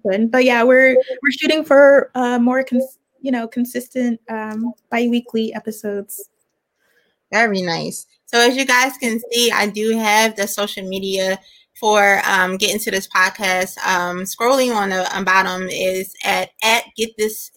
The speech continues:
Speaker 2: Get Into This Pod, and that's on Instagram. So you can follow Jasmine on there, and, um, we'll get into more of how you can keep up with, um, e-, everything that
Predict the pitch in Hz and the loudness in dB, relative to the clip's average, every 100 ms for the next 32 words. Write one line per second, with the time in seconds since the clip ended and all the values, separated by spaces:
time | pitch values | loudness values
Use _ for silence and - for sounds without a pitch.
0 | 202 233 226 226 233 196 214 - - 190 | -4 -2 -2 -4 -6 -4 -4 -4 -2 2
1 | 180 180 185 - - _ - 190 190 196 | 4 4 0 -4 -20 _ -6 -4 -4 -6
2 | - 202 220 196 196 180 185 196 208 208 | -6 -6 -6 -8 -4 -4 -4 -6 -8 -6
3 | 196 196 185 190 190 190 185 185 185 185 | -6 0 2 2 2 0 0 -2 -2 -4
4 | 180 180 180 190 185 185 180 - - - | -6 -6 -2 2 4 2 0 -12 -20 -6
5 | 185 190 190 185 - 190 185 180 180 180 | -2 0 0 0 0 2 2 2 0 -2
6 | 202 220 214 208 208 208 214 196 190 196 | -2 -2 0 -2 -2 -4 -4 -2 -2 -2
7 | 196 185 185 - 202 190 190 196 180 180 | 0 0 -2 -2 0 0 -2 -6 -6 -6
8 | 185 - 220 - 180 185 180 - 180 175 | -8 -12 -12 -4 -4 -4 -8 -6 -2 2
9 | 170 175 175 190 _ - - 208 190 202 | 2 -2 -8 -12 _ -12 -4 -2 0 0
10 | 214 196 185 180 175 | 0 -4 -2 -2 -2